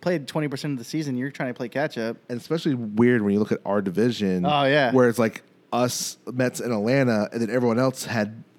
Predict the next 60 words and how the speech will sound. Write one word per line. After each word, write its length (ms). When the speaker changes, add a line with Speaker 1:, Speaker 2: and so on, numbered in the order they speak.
Speaker 2:
covid 400
breaks 520
because 360
of 60
their 120
Speaker 1:
<laughs> 0
Speaker 2:
teams. 480
Speaker 1:
And 80
they're 120
in 40
first 280
place. 380
Speaker 2:
And 80
I'm 160
like, 300
"This 280
looks 200
so 140
Speaker 1:
<laughs> 20
Speaker 2:
weird," 360
'cause, 140
like, 140
how 160
do 60
we 120
play 240
this 240
many 140
games? 320
So 140
did 100
Atlanta. 500
And 140
you 80
look 80
at 80
this 100
t-, 240
these 320
other 220
three 200
teams, 380
like, 120
what's 200
their 120
record? 540
Oh, 80
they 60
got 140
one 160
more 100
win 220
than 160
us. 180
I'm 100
like, 140
"Well, 100
how's 200
their 80
percentage?" 320